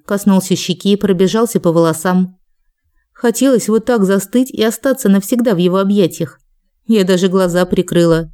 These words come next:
жмурясь от удовольствия, как кошка. Все невзгоды, если не забылись, то точно ушли на второй план. Мне просто было хорошо и спокойно. "Элеонора!" Голос мамы разорвал иллюзию счастья.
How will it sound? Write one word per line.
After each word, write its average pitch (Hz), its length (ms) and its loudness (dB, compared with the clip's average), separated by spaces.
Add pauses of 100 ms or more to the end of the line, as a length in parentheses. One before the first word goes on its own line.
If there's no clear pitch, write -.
(100)
жмурясь 185 480 2
от 180 120 -2
удовольствия, 175 640 0
как 170 200 -2
кошка. 165 460 -4 (600)
Все - 160 -4
невзгоды, 190 800 0
если 233 360 0
не 226 140 4
забылись, 214 600 0
то 196 120 0
точно 208 380 0
ушли 180 240 0
на 175 100 2
второй 175 320 0
план. 165 440 -2 (180)
Мне 277 180 4
просто 294 360 0
было 170 180 0
хорошо 185 440 -2
и 226 40 2
спокойно. 165 720 -2 (920)
"Элеонора!" 190 840 2 (300)
Голос 180 400 4
мамы 220 380 4
разорвал 180 520 2
иллюзию 175 480 2
счастья. 160 600 -4